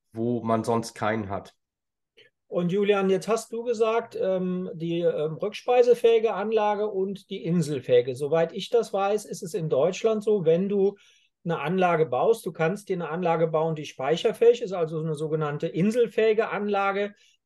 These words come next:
Speaker 2: Die muss nach meinem Kenntnisstand aber in jedem Fall auch, ähm, ans Netz angeschlossen werden, dass sie, wenn sie überproduziert, zurückspeist.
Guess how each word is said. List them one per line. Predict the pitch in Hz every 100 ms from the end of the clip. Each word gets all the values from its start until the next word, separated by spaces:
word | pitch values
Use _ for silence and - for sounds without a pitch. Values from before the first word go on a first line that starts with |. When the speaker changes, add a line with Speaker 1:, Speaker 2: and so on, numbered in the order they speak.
| -
Speaker 2:
Die | 151
muss | 196 160
nach | 202 175
meinem | 156 160 233
Kenntnisstand | - 190 196 214 - 208 202
aber | 180 180
in | 151
jedem | 147 196 208
Fall | 190 190
auch, | 151 170 185 - -
ähm, | 151 156 156 -
ans | 147 151
Netz | 151 170 -
angeschlossen | 196 220 214 208 202 - 202
werden, | 202 196
dass | 175 165
sie, | 160
wenn | 160
sie | 165
überproduziert, | 151 196 190 - 190 170 - 196 190 _ _ _ _
zurückspeist. | - 156 185 - - 120 127 160 -